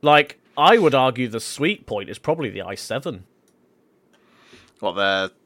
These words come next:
Speaker 2: thirteen seven hundred?
Speaker 1: The K or the
Speaker 2: K.
Speaker 1: K F, depending, you know,
Speaker 2: Yeah.
Speaker 1: what, like, price point. I'd argue they're probably the sweetest sort of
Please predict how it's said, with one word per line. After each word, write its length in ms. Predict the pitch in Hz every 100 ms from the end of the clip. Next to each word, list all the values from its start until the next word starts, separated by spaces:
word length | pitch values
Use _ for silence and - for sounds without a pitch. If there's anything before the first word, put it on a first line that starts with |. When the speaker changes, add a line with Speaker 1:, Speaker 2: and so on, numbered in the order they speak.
| - -
Speaker 2:
thirteen 580 | - 123 110 - 107 -
seven 240 | 107 101
hundred? 360 | 101 101 104 - - - - - _ -
Speaker 1:
The 100 | 156
K 300 | - 180 160
or 120 | 147
the 80 | 127
Speaker 2:
K. 60 | 107
Speaker 1:
K 180 | 110 104
F, 220 | 107 -
depending, 720 | 143 151 135 123 117 120 139
you 160 | 143 123
know, 140 | 113
Speaker 2:
Yeah. 140 | 82 120
Speaker 1:
what, 200 | 131 - - 151
like, 220 | 135 -
price 300 | - 226 -
point. 240 | 127 113
I'd 240 | 120 190 151
argue 360 | 127 123 113
they're 440 | 104 101 107 135 135
probably 760 | - 117 107 98 104 98 95 _ _ _ _ _ _ _ _ _ _ _ _ _
the 100 | -
sweetest 640 | - - 135 120 123 107
sort 360 | - 120 110 107
of 220 | 104 -